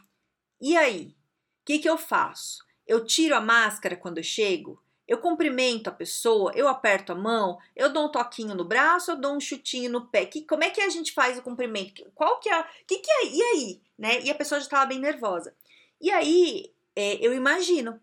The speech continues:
porque é o seguinte: você tá num momento de pandemia procurando emprego, tá difícil conseguir. Aí quando aparece, fala, "É presencial." Dependendo do lugar que você tá, ou, ou de,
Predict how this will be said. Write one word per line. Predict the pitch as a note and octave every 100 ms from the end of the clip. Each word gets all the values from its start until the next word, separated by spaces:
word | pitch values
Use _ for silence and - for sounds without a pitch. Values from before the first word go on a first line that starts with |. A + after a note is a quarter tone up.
| _
porque | A3 -
é |
o | A3
seguinte: | - A#3+ - D3
você | G3+
tá | G3+ B3 C#4+
num | F4
momento | E4 D4+
de |
pandemia | - C#4 C4+ A#3+
procurando | A#3+ - A#3+ A#3
emprego, | A#3+ - E3 D3 -
tá | - A3+
difícil | C#4 - D4+ -
conseguir. | C#4+ - B3 F3+ -
Aí | A3 C4+
quando | - F4
aparece, | E4 - G#3+ G3+ C4+ D4 G#3 - - - _ _ _ _ _ _
fala, | G#3+ G#3 -
"É | B3 C4
presencial." | C#4+ C#4 C#4 C#4+ - D4 F#3+ D3+ - _ _ _ _ _
Dependendo | - B3+ D4 C4+ C#4 G4
do | F4
lugar | E4+ A#3 G#3
que | F#3+
você | G3 G3
tá, | - F#3+ G3 F#3 -
ou, | F#3 F3 F3
ou |
de, | E3+ E3+